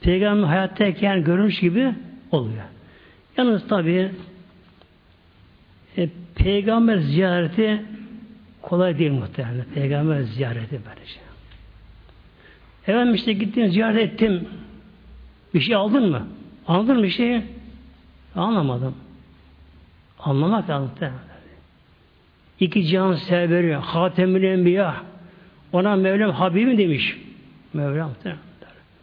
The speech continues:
Melekler ona hayran. Der ki onun hürmeti yaratılmış.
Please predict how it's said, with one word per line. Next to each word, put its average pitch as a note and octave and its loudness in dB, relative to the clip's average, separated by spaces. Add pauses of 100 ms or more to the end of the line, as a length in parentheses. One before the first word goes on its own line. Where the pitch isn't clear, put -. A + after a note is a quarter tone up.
Melekler F3 2
ona G3 2
hayran. E3 0 (680)
Der F3+ 4
ki G#3+ 2
onun G3 2
hürmeti G3 0
yaratılmış. F3+ 2